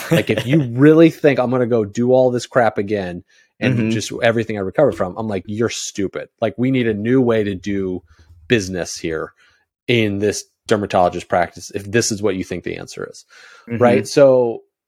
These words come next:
Speaker 1: I didn't say that. I just said, "Thank you so much for your time," and knew I would never see this person again. Right? And then, so for myself now, it's like I check in with myself. Is this, like, an emergency?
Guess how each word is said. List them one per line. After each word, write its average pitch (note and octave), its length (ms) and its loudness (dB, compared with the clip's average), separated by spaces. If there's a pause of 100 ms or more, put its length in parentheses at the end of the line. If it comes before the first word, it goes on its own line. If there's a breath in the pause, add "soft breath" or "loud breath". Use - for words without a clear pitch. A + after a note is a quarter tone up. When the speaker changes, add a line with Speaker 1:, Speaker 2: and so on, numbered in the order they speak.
(140)
Speaker 1:
I D#3+ 60 2
didn't D3 180 0
say B3 240 4
that. D3+ 140 8
I C3 80 6
just C3 160 -4
said, C3+ 120 -2
"Thank C#3 180 -2
you D3 60 -2
so D#3 140 0
much C3+ 180 0
for - 60 -4
your A#2 100 0
time," A#2 300 -4
and A2 160 -6
knew A#2 160 -2
I G2+ 100 2
would G2 140 -2
never F#2 220 -6
see - 140 -10
this D#2+ 140 -12
person - 340 -12
again. - 200 -20 (560 soft breath)
Right? G2+ 260 2
And A#2 140 -2
then, A2 180 -4
so - 180 -2
for B2 160 -4
myself A#2 480 2
now, G#2 880 -2 (400)
it's - 160 -4
like C3 120 2
I A2 80 2
check - 300 0
in E3+ 60 0
with E3+ 180 0
myself. A2+ 640 -2
Is G#2+ 140 -8
this, A#2 220 -6
like, A#2+ 160 2
an B2 80 -2
emergency? F#2 880 -4